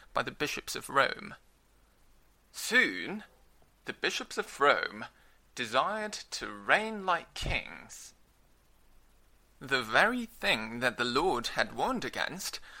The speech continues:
was now transpiring. "And he said unto them,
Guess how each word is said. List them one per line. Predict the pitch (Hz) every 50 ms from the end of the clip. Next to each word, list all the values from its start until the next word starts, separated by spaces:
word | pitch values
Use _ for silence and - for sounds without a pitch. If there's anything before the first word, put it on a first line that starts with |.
| - -
was | - 127 - -
now | 147 156 156 175 180
transpiring. | 175 - 196 170 - - - - 175 139 104 - - - - - - - - - - - - _ _ _ _ _ _ _ _ _ _ _ _ _ - -
"And | - 135 131 -
he | - - - 202 208 190
said | - - 175 160 139 -
unto | 139 139 139 131 - 147
them, | 135 131 - - - - -